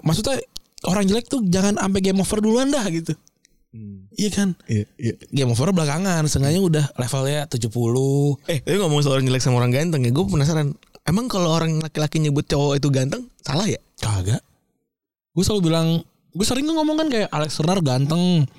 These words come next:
Speaker 2: Iya, gue tuh kemarin ngomong gini, kan ada anak kita itu yang ikut Mas, Mas Sergis,
Speaker 1: Hmm.
Speaker 2: Jesse tuh yang gondrong tuh.
Speaker 1: Hmm.
Speaker 2: Lupa lagi gue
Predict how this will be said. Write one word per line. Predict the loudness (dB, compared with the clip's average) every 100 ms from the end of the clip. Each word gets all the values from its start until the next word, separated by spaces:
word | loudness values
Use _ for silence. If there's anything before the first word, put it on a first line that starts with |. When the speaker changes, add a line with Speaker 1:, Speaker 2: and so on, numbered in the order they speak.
| -6
Speaker 2:
Iya, | -2 0
gue | 0 0
tuh | -2
kemarin | -2 -2 0
ngomong | 0 0 0
gini, | 0 2 0 0
kan | -2 -2
ada | -2 0 2 0
anak | -2
kita | -2 -2
itu | 0 2
yang | 2
ikut | 0 0
Mas, | 0
Mas | 2 0
Sergis, | 0 0 0 -2
Speaker 1:
Hmm. | 0
Speaker 2:
Jesse | 2 2 0
tuh | 0
yang | 2 2 2
gondrong | 2 2 2 2 0
tuh. | 0 -2 0
Speaker 1:
Hmm. | 2 2 0 _ _ _
Speaker 2:
Lupa | -8 -6 -2 -2
lagi | 0
gue | 0 2